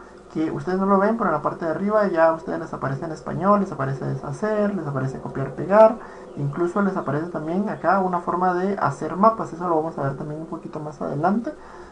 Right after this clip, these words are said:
Eh, se recuerden que acá es donde escribimos el código y acá tenemos nuestro robot al cual le vamos a dar las instrucciones.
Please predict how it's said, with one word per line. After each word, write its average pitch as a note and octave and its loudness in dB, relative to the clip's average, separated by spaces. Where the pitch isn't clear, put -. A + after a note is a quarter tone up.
Eh, C#3 0
se - -4
recuerden D3 0
que C3 -4
acá C#3 -2
es C#3+ -2
donde D3+ -6
escribimos C#3 -2
el C#3 -8
código C4 2
y A3 2
acá G3 2
tenemos E3 -4
nuestro F3 -6
robot E3+ 0
al D3 -2
cual D#3 0
le D#3+ 2
vamos D#3+ -2
a D#3+ -2
dar D3+ -2
las D#3+ -8
instrucciones. G3+ -4